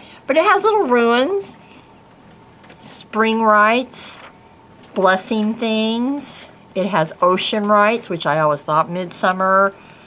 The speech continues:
Your, what to even cook in your meals.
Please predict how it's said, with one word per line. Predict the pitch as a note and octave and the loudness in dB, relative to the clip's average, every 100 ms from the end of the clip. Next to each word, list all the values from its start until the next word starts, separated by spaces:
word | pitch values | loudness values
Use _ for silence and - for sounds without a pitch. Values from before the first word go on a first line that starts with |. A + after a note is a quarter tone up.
| - - - - - - - - - - - - - - | -20 -20 -20 -20 -20 -20 -20 -20 -20 -20 -20 -20 -20 -10
Your, | D#3+ | -8
what | - G3 G3+ - | -8 -2 -2 -2
to | - | -6
even | A#3+ G#3 F3 | -4 -2 -2
cook | D#3 - A3 - | -4 -2 -4 -2
in | A3+ | -2
your | G3 G3+ | 0 0
meals. | G3 G3 G3 G3 G#3+ B3 - | -2 0 2 2 2 -2 -8